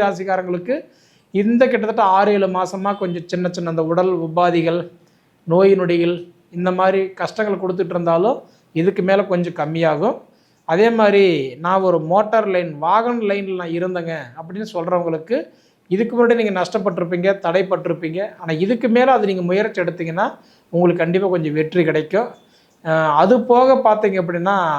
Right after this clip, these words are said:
இன்னைக்கு முடிஞ்ச வரைக்கும் கன்னிராசிக்காரங்களுக்கு பொறுமை வேணும், அவசரப்படக்கூடாது. அதாவது, "என்னால முடியும்" அப்படின்னு நீங்க நினைச்சீங்க அப்படின்னா, அது வந்து கண்டிப்பா ஏதோ ஒரு வகையில நமக்கு தடங்கல் ஆகலாம். ஏன்னா, நம்ம ஜாதகம் எப்படி இருக்கோ, அதுக்கு தகுந்தாற் போல தான் பலன் நட-, கொடுக்கும்,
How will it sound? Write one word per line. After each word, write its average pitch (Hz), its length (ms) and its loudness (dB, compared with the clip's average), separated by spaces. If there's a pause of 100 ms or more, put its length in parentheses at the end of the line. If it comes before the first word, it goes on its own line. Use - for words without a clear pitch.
(160)
இன்னைக்கு 156 280 -6
முடிஞ்ச 220 380 2
வரைக்கும் 208 300 2
கன்னிராசிக்காரங்களுக்கு 185 1000 -2
பொறுமை 254 360 4
வேணும், 135 260 -4 (640)
அவசரப்படக்கூடாது. 175 800 -2 (280)
அதாவது, 180 680 0
"என்னால 180 380 2
முடியும்" 208 600 2 (380)
அப்படின்னு 208 320 -2
நீங்க 185 280 -6
நினைச்சீங்க 196 360 -8
அப்படின்னா, 170 440 -4
அது 170 200 0
வந்து 196 260 -2
கண்டிப்பா 185 440 0
ஏதோ 185 260 4
ஒரு 214 120 4
வகையில 175 300 -2
நமக்கு 165 280 -8
தடங்கல் 156 300 -6
ஆகலாம். 143 360 -6 (500)
ஏன்னா, 160 180 0
நம்ம 185 180 0
ஜாதகம் 240 600 2
எப்படி 214 360 2
இருக்கோ, 202 240 -2
அதுக்கு 202 360 0
தகுந்தாற் 208 460 2
போல 175 140 -2
தான் 214 180 -6
பலன் 175 280 -6
நட-, 147 240 -12
கொடுக்கும், 170 380 -2